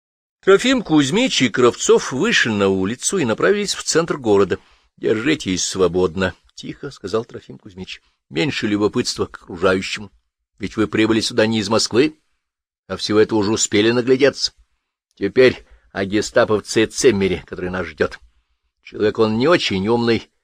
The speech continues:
примитивно хитрый, но убеждён, что является знатоком России. Эту уверенность я в нём всячески подогреваю, восхищаюсь, скажем, его дурацким откровением. Но нужно быть всегда начеку, он очень подозрительный.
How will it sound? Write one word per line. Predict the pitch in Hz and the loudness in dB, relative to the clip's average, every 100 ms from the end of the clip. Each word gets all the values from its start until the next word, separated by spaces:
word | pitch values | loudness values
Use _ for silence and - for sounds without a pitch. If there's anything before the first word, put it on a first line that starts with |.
| _ _ - | _ _ -8
примитивно | 117 120 120 - 143 98 | -4 -2 0 0 2 2
хитрый, | 90 143 135 120 - _ _ - | 0 -4 0 0 0 _ _ -8
но | 104 117 | 2 4
убеждён, | 117 120 110 123 117 | 6 4 2 2 4
что | 120 | 2
является | 113 120 - 117 | 4 4 4 2
знатоком | 95 110 117 120 - 110 | 2 0 0 0 2 2
России. | 110 98 107 104 - _ _ _ _ _ _ - | 2 0 -4 -8 -14 _ _ _ _ _ _ -2
Эту | 165 170 180 | 0 0 2
уверенность | 160 165 180 180 170 - - | 4 6 4 2 0 -2 0
я | 156 | 0
в | 156 | 2
нём | 165 143 | 0 0
всячески | - 151 - - - | 0 0 -2 -8 -6
подогреваю, | 165 151 151 151 117 117 104 - _ _ _ _ | -4 -2 0 2 4 4 2 -4 _ _ _ _
восхищаюсь, | - 135 - 151 - 143 139 | -6 -4 -4 -6 0 2 2
скажем, | - 135 127 | 2 -2 0
его | 131 | 0
дурацким | 120 127 127 - - 135 | 2 4 4 4 -2 -2
откровением. | 123 - 104 107 107 - _ _ _ _ _ | -2 0 2 2 0 -6 _ _ _ _ _
Но | - 87 | -16 -4
нужно | 123 156 131 | -2 0 0
быть | 147 | 0
всегда | - 160 135 107 117 | -2 -2 4 6 6
начеку, | 139 139 - - 117 123 | 2 -2 -4 2 2 2
он | 117 107 | 0 2
очень | 107 - 131 | 0 0 -2
подозрительный. | 104 113 98 107 - 120 | 2 2 2 0 0 -4